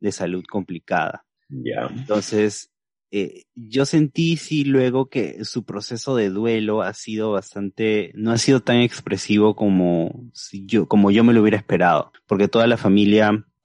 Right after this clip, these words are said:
Speaker 1: se asustó mucho y se preocupó mucho por ella, ¿no? Por cómo iba a reaccionar, es su hijo, o sea, <laughs> no es imposible, es un dolor que ni siquiera yo podría saber cómo se, cómo se siente. Entonces,
Speaker 2: Ujú.
Speaker 1: pero ella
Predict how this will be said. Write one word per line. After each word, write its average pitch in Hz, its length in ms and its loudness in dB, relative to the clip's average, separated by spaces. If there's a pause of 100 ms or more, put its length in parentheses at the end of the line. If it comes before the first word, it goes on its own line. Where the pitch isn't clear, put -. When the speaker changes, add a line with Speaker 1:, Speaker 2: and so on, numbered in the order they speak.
Speaker 1:
se - 140 -2
asustó 101 280 2
mucho 120 240 4
y 131 40 0
se 123 80 0
preocupó 107 320 0
mucho 110 280 2
por - 160 0
ella, 104 280 4
¿no? 101 160 0
Por 95 160 -4
cómo 107 220 4
iba 113 100 4
a 110 40 2
reaccionar, 101 500 0
es 117 100 0
su 120 140 2
hijo, 120 260 2
o 98 60 2
sea, - 380 0
<laughs> 196 400 -4
no 117 100 2
es 117 160 2
imposible, 120 580 4
es 104 100 -4
un 135 100 6
dolor 123 300 4
que 139 120 2
ni 123 120 4
siquiera 117 300 0
yo 117 240 2
podría 110 400 2
saber 104 340 0
cómo 113 220 0
se, - 260 -8
cómo 120 220 2
se - 120 -8
siente. - 540 -2 (460)
Entonces, 104 520 0
Speaker 2:
Ujú. 147 60 0
Speaker 1:
pero 104 160 2
ella 120 540 2